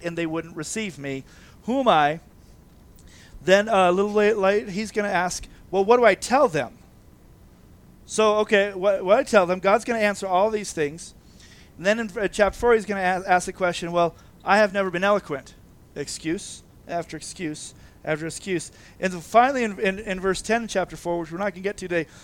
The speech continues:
he just goes all the way and says, "Please send someone else. Just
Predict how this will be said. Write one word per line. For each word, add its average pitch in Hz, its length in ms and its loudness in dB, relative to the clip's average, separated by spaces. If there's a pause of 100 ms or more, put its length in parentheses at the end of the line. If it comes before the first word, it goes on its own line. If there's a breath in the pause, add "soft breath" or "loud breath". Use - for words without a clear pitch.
(160 loud breath)
he 220 120 -2
just 214 320 2
goes 202 240 2
all 208 200 4
the 220 80 0
way 202 120 0
and 190 100 -2
says, 170 440 0 (560 loud breath)
"Please 311 220 0
send 185 200 -4
someone 151 240 -6
else. - 280 -10 (2000)
Just - 200 -14